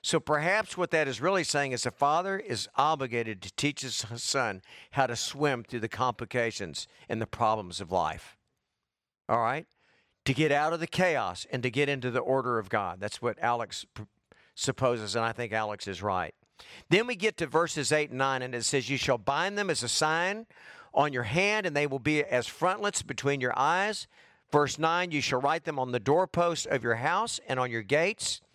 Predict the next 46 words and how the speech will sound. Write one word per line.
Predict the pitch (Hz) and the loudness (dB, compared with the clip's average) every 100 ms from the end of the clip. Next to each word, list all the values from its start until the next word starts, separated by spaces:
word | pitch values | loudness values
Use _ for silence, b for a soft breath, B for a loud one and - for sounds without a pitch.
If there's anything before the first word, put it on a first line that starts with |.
| b b b b | b b b b
Deuteronomy | - 143 139 135 127 | 0 2 2 0 -2
six, | 110 - 165 156 | -2 0 0 2
eight | 147 151 | 0 0
through | 165 | -2
nine. | 143 113 98 98 95 _ _ _ _ _ _ - | 0 0 -2 -4 -10 _ _ _ _ _ _ 0
And | 165 160 147 | 2 2 -2
if | 147 | -2
you've | 147 147 | 0 2
ever | 170 202 | 2 2
been | 190 202 | 0 0
to | 208 | 2
Israel | 180 165 175 | 2 2 2
or | 151 139 | 2 2
been | 143 151 151 | 2 0 -2
in | 135 | -2
an | 127 | 2
Orthodox | 117 156 160 143 135 | 2 2 2 2 0
Jewish | - 143 131 | -2 0 0
community, | - 135 180 208 131 131 | -2 0 0 0 0 0
you'll | 127 | 0
notice | 127 139 170 143 - | 2 2 2 0 0
that | 131 120 - | 2 0 0
they | 120 | -2
put | 123 - 170 165 b b | 0 2 2 2 b b
a | 120 | 0
little | 131 151 | 2 2
box | 120 127 147 165 - | 0 0 2 0 -2
on | - 127 | -2 0
their | 117 | -2
forehead | - 165 151 | 0 2 2
like | 120 120 | 2 -2
the | - | -4
boy | 104 127 135 | -6 0 0
in | 117 | 0
this | 104 | -6
picture, | - 139 - 98 73 - | 0 -2 0 -10 -10 -8
okay? | 98 117 113 151 _ _ _ _ B B B B - | -2 0 0 -2 _ _ _ _ B B B B -2
And | 147 | 0
do | 151 | 2
you | 147 | 0
see | - 190 | 2 2
on | 180 160 | 2 0
the | 143 | -2
man's | 139 151 160 170 - | 0 2 0 -2 -6
hand | 139 151 160 160 | -2 0 0 0
there | 160 170 175 | 2 2 0